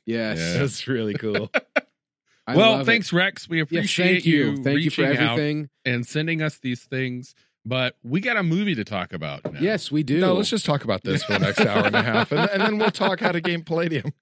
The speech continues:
Speaker 2: And for the record, you're listening to Have Movies Will Game,
Speaker 3: I'm Matthew.
Speaker 2: recorded
Speaker 1: And
Speaker 2: in
Speaker 1: I am Dusty.
Speaker 2: And I'm Nathaniel.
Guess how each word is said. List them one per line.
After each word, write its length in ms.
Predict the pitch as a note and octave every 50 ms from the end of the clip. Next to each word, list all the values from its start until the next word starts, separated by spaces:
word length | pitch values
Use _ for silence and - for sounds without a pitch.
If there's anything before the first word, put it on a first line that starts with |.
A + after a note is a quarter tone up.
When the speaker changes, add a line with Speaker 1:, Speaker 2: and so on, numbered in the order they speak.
| _ -
Speaker 2:
And 160 | E3+ E3+ D#3+
for 100 | A3+ A3
the 80 | G3+
record, 260 | G#3 A#3 A3+ - A#3+ G#3+
you're 160 | G#3 F#3+ F3+
listening 380 | F3 E3+ - F3 D#3 D3+ C#3+
to 200 | C3+ C#3 B2 A#2
Have 360 | A2 A2+ D#3 E3 D#3+ D3+ C#3 B2+
Movies 400 | B2+ C#3 C#3 B2 A#2+ A2+ G#2 G#2
Will 300 | G#2 A#2+ A#2 A2+ A#2 G#2+
Game, 440 | E2 F2 F#2+ F2 F2+ F#2 F2+ F2
Speaker 3:
I'm 160 | F2 C#3 - -
Matthew. 280 | - C#3 E3 - C#3
Speaker 2:
recorded 240 | - - E3+ F#3+ G3
Speaker 1:
And 120 | G3+ -
Speaker 2:
in 80 | G#2 G2+
Speaker 1:
I 140 | G#2 G#2 G#2
am 220 | G#2 G#2 G2+ G2
Dusty. 560 | E2+ A2+ A2+ A2+ - - - E3+ G3+ G#3 - _
Speaker 2:
And 140 | - E2+ F2
I'm 80 | F2 F#2+
Nathaniel. 540 | F#2+ - C3 D#3 E3+ F3 D3 A#2 F#2 -